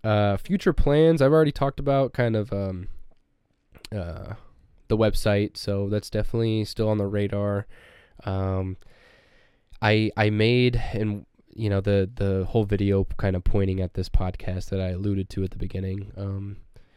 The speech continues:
the video kind of explaining, um, my merch or my, yeah, my merch situation. Um, merch is definitely on my mind, um, and I don't know how to do that in a tasteful way. So,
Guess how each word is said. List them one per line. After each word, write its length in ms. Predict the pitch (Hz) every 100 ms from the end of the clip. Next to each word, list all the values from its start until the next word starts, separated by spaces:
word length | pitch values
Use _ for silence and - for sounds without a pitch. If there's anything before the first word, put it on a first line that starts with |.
| - -
the 100 | 104
video 400 | 107 104 101 98
kind 200 | 104 98
of 200 | 95 -
explaining, 880 | 95 - 104 98 98 98 98 95 -
um, 460 | 101 95 95 95 95
my 580 | 107 101 98 98 95 90 _ _
merch 480 | - 104 107 - - -
or 220 | 107 101
my, 400 | 98 95 98 98 95
yeah, 140 | 101
my 120 | 95
merch 280 | 95 101 98
situation. 600 | - 101 95 95 98 92 - - - - _ -
Um, 560 | - 92 92 92 90 101
merch 360 | - 110 139 -
is 120 | 127
definitely 520 | 131 131 139 131 127
on 180 | - 117
my 80 | 127
mind, 480 | 117 104 104 110 - -
um, 460 | 95 95 95 95
and 100 | 101
I 120 | 95 104
don't 140 | 120
know 120 | 120
how 140 | 117 113
to 80 |
do 180 | 101 -
that 160 | 107 104
in 80 | 98
a 40 |
tasteful 420 | - 104 - 104
way. 240 | 104 92 98
So, 400 | - 98 95